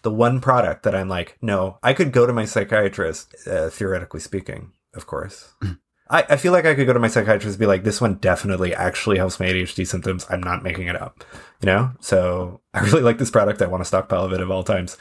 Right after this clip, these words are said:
Speaker 1: And so going to shelter would be worth, probably worth, worth it for me in that regard alone.
Speaker 2: Yeah, they're always well stocked with Rubicon.
Speaker 1: Overall.
Speaker 2: Overall, what does that give us?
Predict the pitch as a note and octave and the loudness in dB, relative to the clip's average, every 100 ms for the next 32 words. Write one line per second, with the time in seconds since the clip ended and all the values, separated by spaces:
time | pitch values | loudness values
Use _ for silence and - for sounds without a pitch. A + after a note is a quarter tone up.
0 | - F#2+ F2+ - F2+ F2 F2+ F2 F2+ F#2 | -10 -8 -4 -2 -2 0 -2 -2 -4 -4
1 | E2+ F2+ F2 F2+ F2+ F2+ - A#2+ A#2 G2 | -4 -6 -6 -6 -6 -2 2 4 4 2
2 | G2 G2+ G2 F#2+ - G#2 G2+ G2 G2+ F#2 | 2 0 -6 -8 -6 -4 -4 -4 -6 -6
3 | F2+ F2+ - F2+ E2+ - F#2+ F2 - _ | -6 -8 -8 -4 -4 -4 -4 -6 -10 _
4 | _ F#2+ G2+ F#2 F#2+ F#2 G2+ F#2+ G2 - | _ 0 0 2 2 4 4 4 2 4
5 | G2+ - G2 G2+ F2 E2+ E2 E2+ - _ | 2 0 -2 -2 0 -2 -2 -4 -8 _
6 | _ C3+ C3 C3+ D#3+ G2 F2 - - C3 | _ 2 6 6 6 2 0 -10 -4 -2
7 | B2+ - G2 A#2+ D#2+ F2+ C3 G#2 A#2 F#2+ | -2 0 4 4 4 2 2 2 2 0
8 | E3+ G#2 - - | 0 -2 -2 -6